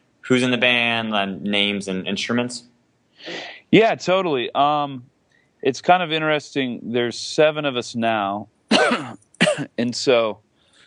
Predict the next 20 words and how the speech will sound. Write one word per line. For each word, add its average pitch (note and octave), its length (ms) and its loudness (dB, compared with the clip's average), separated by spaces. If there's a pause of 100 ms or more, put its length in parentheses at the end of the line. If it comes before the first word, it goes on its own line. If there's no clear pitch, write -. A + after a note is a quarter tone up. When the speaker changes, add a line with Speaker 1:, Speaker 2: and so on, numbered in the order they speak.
(180)
Speaker 2:
people D#3+ 320 2
came C#3 600 -2
in A2 480 -2 (760)
groups A2 340 -2
of G2 200 -10
twos. A2 600 -2 (420)
So, A#2+ 400 4 (720)
<coughs> D4 80 6 (1600)
um, G#2+ 420 0 (1800)
so - 200 -2
the A2+ 100 -4
first G3+ 400 2
two C3+ 160 -2
guys G#2+ 440 2
to A2 80 -10
come G#2+ 580 -4
were F#2+ 220 -2
Shay A2+ 640 0
and F#2+ 240 -8
Jameson. F#2 840 -4